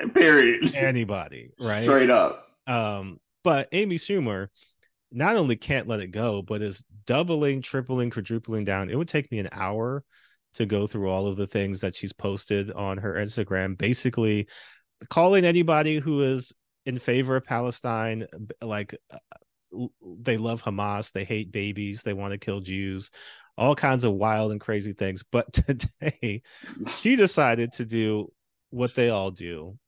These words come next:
Speaker 2: at a certain point, and that's quote Martin Luther King Junior.
Speaker 1: Oh,
Speaker 2: And
Speaker 1: yeah.
Speaker 2: she, she put his words in her mouth,
Speaker 1: <laughs>
Speaker 2: uh,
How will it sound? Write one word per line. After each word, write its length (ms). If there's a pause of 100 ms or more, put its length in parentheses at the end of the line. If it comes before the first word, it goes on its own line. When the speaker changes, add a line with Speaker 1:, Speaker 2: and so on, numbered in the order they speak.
Speaker 2:
at 140
a 60
certain 320
point, 360 (800)
and 140
that's 160
quote 280
Martin 260
Luther 220
King 220
Junior. 500 (140)
Speaker 1:
Oh, 340 (160)
Speaker 2:
And 140
Speaker 1:
yeah. 200
Speaker 2:
she, 120 (800)
she 260
put 300
his 260
words 380
in 80
her 180
mouth, 460
Speaker 1:
<laughs> 460
Speaker 2:
uh, 60